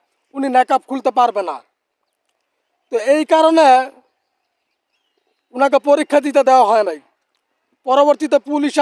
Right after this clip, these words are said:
আসে, উনি নেকাব না খোলার কারণে, পুরুষ শিক্ষকদের সামনে নেকাব না খোলার কারণে পুলিশ দিয়ে টেনে হিঁচড়ে উনাকে পরীক্ষার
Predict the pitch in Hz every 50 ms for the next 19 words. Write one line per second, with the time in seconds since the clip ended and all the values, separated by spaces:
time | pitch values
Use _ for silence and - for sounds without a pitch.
0 | 277 240 - 285 269 269 262 254 _ _ _ _ _ _ _ _ _ _ 247 269
1 | 277 294 262 269 277 277 - 320 311 320 320 285 294 294 294 285 - 277 294 294
2 | 285 285 - 269 262 269 277 277 262 226 220 226 247 247 _ _ _ _ _ _
3 | _ _ _ _ _ _ _ _ _ - 285 339 330 254 - - - 269 - _
4 | - 285 277 247 240 294 277 - - 269 277 277 277 262 233 240 247 247 - 277
5 | 269 269 247 247 247 247 247 254 254 262 262 262 262 - 262 262 254 269 269 262
6 | 233 214 220 233 - _ _ _ _ _ _ _ _ _ _ _ _ _ _ 277
7 | 277 285 302 285 240 220 302 294 294 277 - 294 285 294 294 311 285 277 277 -
8 | - 277 311 269 240 185 156 _ _ _ _ _ _ _ _ 254 262 269 269 277
9 | 269 - - 262 269 285 - - 277 262